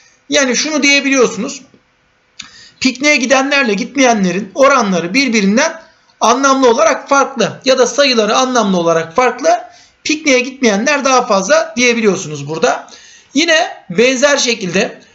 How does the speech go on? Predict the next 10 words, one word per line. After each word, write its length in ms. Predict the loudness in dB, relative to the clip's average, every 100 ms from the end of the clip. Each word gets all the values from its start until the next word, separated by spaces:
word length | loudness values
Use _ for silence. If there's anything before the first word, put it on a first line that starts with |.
| _
sınıf 420 | -8 -2 0 0 0
değişkenine 640 | 0 0 -2 0 0 2
baktığımda 520 | 2 0 -4 0 2
bakın, 300 | 2 0 -6 -8 _ _ _ _ 2
öncelikle 840 | 2 4 0 -2 2 2 2 -8
sıfır 340 | -12 -6 -2 2
nokta 280 | 2 0
sıfır 300 | -2 -2 -2
beşten 400 | 0 0 -2 -6
küçük, 380 | -6 -6 -6 -10